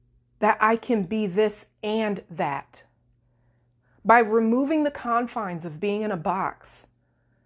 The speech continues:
Because truth be told, none of us fit in a box. These are just societal pressures that a lot of us succumb to because society has set these standards that we should be a certain way if you identify with a certain group of people, and that's that. But I believe that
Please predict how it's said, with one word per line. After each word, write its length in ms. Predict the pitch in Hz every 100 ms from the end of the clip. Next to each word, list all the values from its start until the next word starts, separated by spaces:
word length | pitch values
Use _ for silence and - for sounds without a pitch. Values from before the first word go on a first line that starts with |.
| _ _
Because 300 | 262 311 294
truth 300 | - 330 330
be 100 | 277
told, 280 | - 294 240
none 200 | 262 311
of 80 | 311
us 160 | -
fit 200 | - 180
in 140 | 165 151
a 40 |
box. 680 | 135 226 233 220 - - - _ _ _ _ _ _ _ _
These 180 | 247 285
are 80 |
just 240 | 269 254 -
societal 560 | 240 - 214 226 240
pressures 560 | 220 - 214 - 269 262
that 120 | 202
a 40 | 185
lot 260 | 175 180
of 120 | 190
us 140 | 214 196
succumb 460 | 196 - 196 190 214
to 280 | 247 247
because 520 | 226 202 - 214 190 - - - _ _
society 680 | - 208 - 196 208 214 247
has 180 | 226 196
set 280 | - 196 -
these 200 | 190 -
standards 600 | - 185 208 254 269 -
that 200 | 180 190
we 120 | 196
should 260 | - 185
be 160 | 156 190
a 60 | 190
certain 380 | - 123 190
way 460 | 180 180 226 285 294 _ _ _
if 240 | 196 185 190
you 200 | 202 165
identify 600 | 175 170 180 180 190 185
with 180 | 185
a 40 | 175
certain 320 | - 196 196
group 240 | 180 180
of 160 | 175 -
people, 360 | 208 208 277 277
and 140 | 214
that's 280 | 185 170 -
that. 320 | 247 302 180
But 180 | 185 -
I 300 | 208 240 285
believe 480 | 254 240 247 254 -
that 300 | 214 190